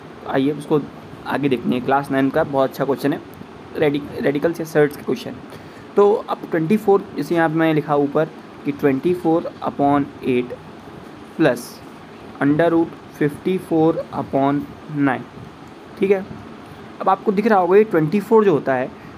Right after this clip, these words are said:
ट्वेंटी फ़ोर जो होता है under root ट्वेंटी फ़ोर, इसको मैं अगर लिखूँ कि under root six into four, तो कोई गलत बात नहीं होगी। और फिफ्टी फ़ोर को अगर लिख दूँ मैं कि fifty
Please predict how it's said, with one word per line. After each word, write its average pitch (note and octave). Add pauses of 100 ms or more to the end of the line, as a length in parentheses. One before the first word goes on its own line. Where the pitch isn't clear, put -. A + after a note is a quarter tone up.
(120)
ट्वेंटी D3
फ़ोर F#3+
जो E3+
होता C3
है E3
under D3
root E3
ट्वेंटी C#3+
फ़ोर, D3 (360)
इसको G#3
मैं G3+
अगर F3+
लिखूँ D#3+ (520)
कि F3 (460)
under E3+
root G3+ (640)
six G#3+ (120)
into F3
four, A#2+ (840)
तो -
कोई C3+
गलत C3+
बात D#3
नहीं F3+
होगी। E3+
और -
फिफ्टी D#3
फ़ोर F#3+
को G3
अगर F3+
लिख E3+
दूँ C#3+
मैं B2+ (380)
कि D3
fifty F3+